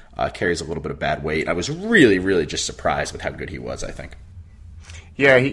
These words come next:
Speaker 2: he is good. He was a guy that was good in the camp setting, I think, in two thousand fourteen. We didn't, I don't think we saw him. I can't remember if we saw him this in two thousand fifteen, but he's committed to Miami, of course. Another Miami commit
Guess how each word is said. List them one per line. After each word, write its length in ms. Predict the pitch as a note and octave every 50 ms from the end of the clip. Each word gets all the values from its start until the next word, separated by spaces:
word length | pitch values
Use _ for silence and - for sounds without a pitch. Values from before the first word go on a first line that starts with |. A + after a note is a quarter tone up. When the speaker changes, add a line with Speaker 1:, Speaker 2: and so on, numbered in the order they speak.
| - -
Speaker 2:
he 220 | A#2 D3 D#3 D3 C#3+
is 140 | C#3+ C3+
good. 180 | B2 A2+ A2+ A2
He 80 | A#2+ B2
was 80 | A#2
a 40 | A2+
guy 140 | A2 A2 G#2+
that 80 | G#2+
was 100 | G#2 G2
good 160 | F2 A2+ A2 G#2
in 80 | G2
the 80 | F#2+ F2+
camp 300 | F2 - - A2 G#2 -
setting, 480 | - - A2 G#2 F#2+ F#2+ F#2 F#2+ F2+
I 140 | C#2 F2 F#2
think, 200 | F#2 G#2 F#2+ F#2
in 140 | G2 F2+ F2
two 180 | - - A#2 G#2+
thousand 440 | - A2 G#2 G2+ G2+ F2 F2+ F2+
fourteen. 640 | E2+ - - A2+ A2+ G#2+ G#2+ - - A2 A2 G#2+ G#2
We 100 | G2+ G#2+
didn't, 260 | G2+ G2+ F#2+ F#2+ F2+
I 60 | - -
don't 160 | G2+ G#2 F#2+
think 140 | G2 G2 G2+
we 80 | G2+
saw 400 | - - - G#2+ G2 F#2+ F#2+ F#2+
him. 180 | F#2 F#2 E2+ E2+
I 60 | F#2
can't 200 | G2+ - F3 E3+
remember 180 | D#3 C3 B2+ A#2+
if 80 | A2 -
we 80 | F#2+
saw 180 | - - G2 F#2+
him 280 | F#2 F#2 F2+ F2 D2+
this 200 | F#2 F2+ - -
in 160 | - G#2 F#2+ F2
two 120 | G#2 G2+
thousand 280 | G2+ F#2 F2+ E2+ F2 D#2+
fifteen, 500 | - - G2+ F2 F2+ - G#2 G#2 G2+ F#2
but 140 | F#2 F2 - - - - - -
he's 180 | - A#2+ A#2 -
committed 380 | - - A2 G#2+ A2 G#2+ G#2 F2+
to 100 | - G#2
Miami, 420 | G#2 G2 F#2+ G2+ G#2 G#2 G#2 G#2
of 120 | F#2+ F2
course. 400 | F2 - G#2+ G#2+ G#2+ G#2+ F#2+ -
Another 320 | G#2 F#2+ G#2 A2 G#2+ A2 G#2
Miami 440 | F#2+ F#2+ F#2 F#2 G2+ G#2+ G#2+ G#2+ G2+
commit 460 | - - F#2+ G2 G2+ G2+ G2 -